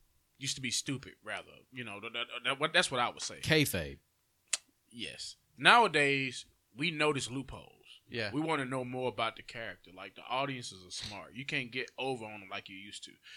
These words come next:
Speaker 1: You can't have those major loopholes like you used to. You gotta
Speaker 3: Yeah.
Speaker 1: tie it up.
Speaker 2: Is that why
Speaker 1: You gotta have
Speaker 2: Batman got better?
Speaker 1: Is that why what?
Speaker 2: Batman got better?
Speaker 1: Yeah. I mean,
Speaker 2: Yeah.
Speaker 1: well, they got more back to the comic book,
Speaker 2: Yeah.
Speaker 1: you know, source rather than just doing what they wanna do.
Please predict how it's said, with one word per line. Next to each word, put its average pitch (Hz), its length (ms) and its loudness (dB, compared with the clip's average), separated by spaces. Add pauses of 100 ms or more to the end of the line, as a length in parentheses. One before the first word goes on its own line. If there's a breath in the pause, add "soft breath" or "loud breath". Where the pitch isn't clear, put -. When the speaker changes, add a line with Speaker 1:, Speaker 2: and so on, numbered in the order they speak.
(160 loud breath)
Speaker 1:
You 135 80 -8
can't 143 160 0
have 139 180 4
those 117 200 0
major 110 340 -2
loopholes 101 560 -10
like 85 180 -16
you 101 60 -16
used 107 180 -16
to. 110 60 -20
You 113 60 -20
gotta 117 160 -6
Speaker 3:
Yeah. 110 60 -4
Speaker 1:
tie 104 260 -4
it 95 60 -10
up. 92 120 -12 (160)
Speaker 2:
Is 87 140 -6
that 101 160 -2
why 104 100 0
Speaker 1:
You 101 40 2
gotta 131 180 4
have 127 140 0
Speaker 2:
Batman 117 240 2
got 117 180 -2
better? 127 360 -4 (140)
Speaker 1:
Is 110 80 -12
that 110 80 -6
why 104 120 -6
what? 117 300 -6
Speaker 2:
Batman 95 560 -10
got 101 200 -8
better? 127 340 -2 (160)
Speaker 1:
Yeah. 139 480 -2 (120)
I 120 40 -6
mean, 147 240 2
Speaker 2:
Yeah. 156 80 -2
Speaker 1:
well, 196 260 6
they 190 100 6
got 165 340 10
more 143 260 2
back 143 280 6
to 139 100 -6
the 113 120 -4 (120)
comic 135 300 -8
book, 110 160 -8 (140)
Speaker 2:
Yeah. 90 180 -4
Speaker 1:
you 82 40 -6
know, 87 220 -12 (240 soft breath)
source 135 500 -2
rather 120 300 -2
than 110 220 -10
just 104 320 -10 (280)
doing 120 280 -6
what 107 140 -8
they 104 100 -4
wanna 101 320 -12
do. 65 180 -20